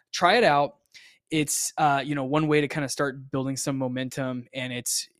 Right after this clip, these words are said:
you know, again, you're switching from going to, to the very top, reaching out to execs,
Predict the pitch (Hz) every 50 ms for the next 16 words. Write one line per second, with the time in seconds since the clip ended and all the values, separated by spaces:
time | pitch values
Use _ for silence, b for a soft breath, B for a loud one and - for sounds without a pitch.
0 | _ _ - 175 151 139 131 127 139 151 135 123 127 123 - - 165 147 - 165
1 | 147 135 120 - 143 135 131 139 135 131 127 127 123 - - 135 131 131 127 127
2 | - 135 127 127 139 139 135 127 - - 160 151 151 151 - - 135 139 143 -
3 | 151 139 127 127 - - 127 120 131 165 175 165 156 - - - -